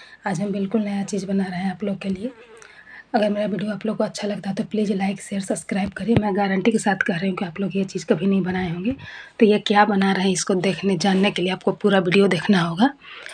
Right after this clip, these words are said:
तो चलिए, इसके लिए हम आलू ले लेते हैं। आलू को अच्छी तरह से धो लेते हैं और धोकर cooker में डालते हैं उबालने के लिए।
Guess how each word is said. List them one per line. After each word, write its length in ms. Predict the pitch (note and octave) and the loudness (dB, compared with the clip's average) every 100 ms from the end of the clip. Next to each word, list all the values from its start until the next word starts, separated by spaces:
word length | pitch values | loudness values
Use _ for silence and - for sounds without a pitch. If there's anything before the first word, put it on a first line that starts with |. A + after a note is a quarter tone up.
| - - | -4 0
तो 80 | G#3 | 4
चलिए, 360 | A3+ G#3 B3 | 6 8 10
इसके 220 | A3 - | 8 6
लिए 120 | G#3 G3 | 2 2
हम 160 | G#3 | 2
आलू 220 | G3+ G3+ G#3 | 4 4 4
ले 100 | G3 | 4
लेते 240 | G3 G3 | 2 2
हैं। 120 | G#3 | 4
आलू 160 | G3 G3 | 4 4
को 100 | G#3 | 2
अच्छी 200 | F3 A3 | 4 2
तरह 160 | - | 2
से 120 | F#3 F3 | 2 2
धो 160 | E3 F#3+ | 2 2
लेते 240 | F#3+ G#3+ | 2 4
हैं 80 | G3 | 6
और 80 | E3 | 6
धोकर 320 | F3+ F3+ G#3+ | 4 4 4
cooker 300 | - F#3+ F#3 | 4 2 4
में 120 | G3 | 4
डालते 340 | F#3 F3+ F3 F3+ | 4 4 4 4
हैं 80 | |
उबालने 400 | F#3 E3+ F3 F3+ F3+ | 4 0 -2 -2 -2
के 120 | F3 | -2
लिए। 220 | F#3 | 2